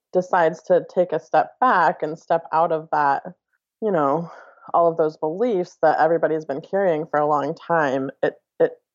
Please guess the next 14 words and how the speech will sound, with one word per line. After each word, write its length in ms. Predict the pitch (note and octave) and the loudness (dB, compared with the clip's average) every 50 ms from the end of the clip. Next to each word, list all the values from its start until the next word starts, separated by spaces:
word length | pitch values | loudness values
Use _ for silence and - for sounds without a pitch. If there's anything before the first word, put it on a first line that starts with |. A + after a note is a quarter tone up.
| _ _ - | _ _ -2
it 140 | G3+ G3+ - | -2 0 2
disrupts 600 | B3+ A#3 G#3 - - - B3+ D4 C#4+ - - _ | 0 -2 -2 -6 -2 0 0 0 0 -4 -14 _
things, 680 | - D#3 C#3 C3+ C3 C3 D3+ E3 F#3 F#3 - _ _ _ - | 0 0 0 0 -2 -4 -6 -6 -6 -8 -14 _ _ _ -6
and 120 | D#3+ E3+ | -2 -2
it 140 | E3+ - - - | -2 -2 -2 -6
can 240 | F#3+ F#3 F#3 F3+ F#3 - _ _ _ | -4 -4 -4 -4 -6 -10 _ _ _
be 140 | F3 G3 | -2 0
really 300 | F#3+ F3+ F#3 F#3 F3+ F3+ | 2 2 4 4 4 4
hard 500 | F#3 F3+ - - F#3 F3+ E3+ D#3+ D#3+ E3+ - - - | 2 0 0 2 4 4 4 2 0 -4 -12 -16 -16
to 260 | G3 F#3 E3+ E3 D#3+ D#3 - _ | -14 -12 -12 -14 -14 -14 -8 _
figure 340 | - E3 E3 D#3 D3+ D3+ D3+ | -4 -4 -4 -4 -4 0 2
out 260 | D3+ D3 C#3+ - - - | 2 2 2 0 -2 -2
how 260 | - D3+ D3+ D3 - _ - _ | 0 0 0 0 -2 _ -14 _
to 420 | - D3+ D3 C#3 C#3 C#3 C#3 - | -8 -8 -8 -6 -6 -6 -6 -6